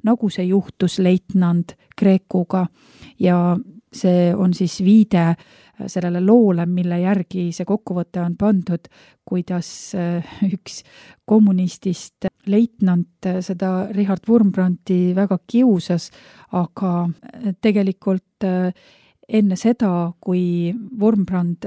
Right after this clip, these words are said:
vangist vabaks sai, said tema enda silmad ka tunnistada seda, kuidas see kuri leitnant Kreeku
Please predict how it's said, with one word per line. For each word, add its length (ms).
vangist 520
vabaks 520
sai, 340
said 320
tema 400
enda 300
silmad 440
ka 100
tunnistada 600
seda, 380
kuidas 320
see 340
kuri 560
leitnant 760
Kreeku 560